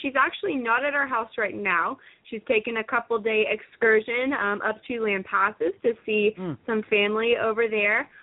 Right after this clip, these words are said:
Speaker 1: Um, but I love her a lot, and I definitely, it was really, really funny and very typical of my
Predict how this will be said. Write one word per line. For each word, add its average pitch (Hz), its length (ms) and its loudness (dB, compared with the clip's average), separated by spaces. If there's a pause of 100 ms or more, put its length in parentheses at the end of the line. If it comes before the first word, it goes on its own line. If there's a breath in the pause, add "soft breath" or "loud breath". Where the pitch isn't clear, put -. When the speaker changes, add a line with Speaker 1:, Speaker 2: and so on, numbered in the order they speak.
(180 loud breath)
Speaker 1:
Um, 202 280 0
but 208 180 -2
I 214 140 0
love 262 300 0
her 285 100 -2
a 269 60 0
lot, 254 280 0
and 214 160 -6
I 240 140 -6
definitely, 247 640 -2 (260 loud breath)
it 285 60 -6
was 302 240 0
really, 277 260 2
really 226 280 0
funny 196 340 -4
and 208 180 -8
very 220 380 2
typical 220 520 -2
of 202 200 -4
my 208 300 -2